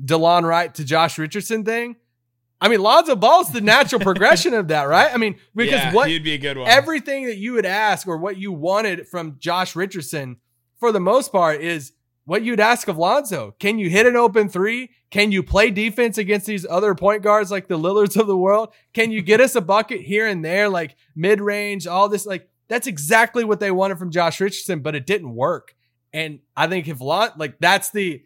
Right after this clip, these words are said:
Speaker 1: that's the box. If you're trying to put Lonzo into a box in Dallas, that's the box you're presenting with, with of saying, "This is what we would want you to be."
Speaker 2: Yeah, he's being presented, and rightly so, as a three and D prospect, like, a, a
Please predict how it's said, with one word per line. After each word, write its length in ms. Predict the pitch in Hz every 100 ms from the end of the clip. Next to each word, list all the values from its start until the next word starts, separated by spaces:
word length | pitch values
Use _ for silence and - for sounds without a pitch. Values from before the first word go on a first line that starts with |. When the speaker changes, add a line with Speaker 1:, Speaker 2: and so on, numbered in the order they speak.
| _
Speaker 1:
that's 200 | 196 202
the 140 | 196
box. 480 | 147 180 185 127 -
If 80 | 135
you're 80 | 151
trying 300 | 180 180 180
to 40 |
put 180 | 143 185
Lonzo 300 | 151 170 165
into 180 | 143 156
a 60 |
box 400 | 123 143 160 147
in 220 | 151 147 123
Dallas, 420 | 139 160 135 110
that's 300 | 156 160 -
the 80 | 139
box 400 | 151 156 - 143
you're 100 | 127
presenting 500 | 127 123 151 147 131
with, 120 | 117 -
with 280 | 123 120 _ _ -
of 140 | 127
saying, 340 | 143 127 107 98 _ _ -
"This 180 | 165
is 140 | 175 143
what 240 | 165 127
we 160 | 139 143
would 160 | 123
want 400 | 107 131 143 135
you 60 | 120
to 80 | 104
be." 300 | 110 101 _ _ _ _ _ _ _ _ _
Speaker 2:
Yeah, 220 | 202 151
he's 300 | 110 226 269
being 280 | 185 240 220
presented, 480 | 196 156 175 156 127
and 300 | 139 139 127
rightly 300 | 139 156 139
so, 320 | 131 185 170
as 180 | 131 135
a 60 | 127
three 400 | - 175 180 160
and 100 | 131
D 160 | 151
prospect, 640 | 139 - 131 123 - 101 92
like, 120 | 123
a, 120 | 127
a 100 | 127